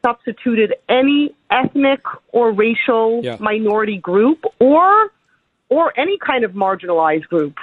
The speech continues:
Speaker 2: Mm-hmm.
Speaker 1: whether it's the L G B Q T plus, there would be a greatly different reaction.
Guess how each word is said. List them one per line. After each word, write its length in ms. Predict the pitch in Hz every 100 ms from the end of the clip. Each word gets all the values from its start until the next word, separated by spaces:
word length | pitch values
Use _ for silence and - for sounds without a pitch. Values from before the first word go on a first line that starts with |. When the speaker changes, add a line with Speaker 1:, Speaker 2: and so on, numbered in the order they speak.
| -
Speaker 2:
Mm-hmm. 160 | 123
Speaker 1:
whether 280 | 185 190 190
it's 120 | 180 _
the 160 | 196 190
L 200 | 185 214
G 180 | 196 202
B 200 | 190 208 -
Q 160 | - 202 -
T 220 | 269 277 - _ -
plus, 320 | 302 294 302 - _ _ _ _ _ _ _ -
there 160 | 254
would 140 | 254 196
be 200 | 233 226
a 260 | 214 196 160 147 143 _ - - _
greatly 540 | - 202 233 370 269 226
different 440 | 175 170 143 135
reaction. 680 | 165 147 135 - - 95 185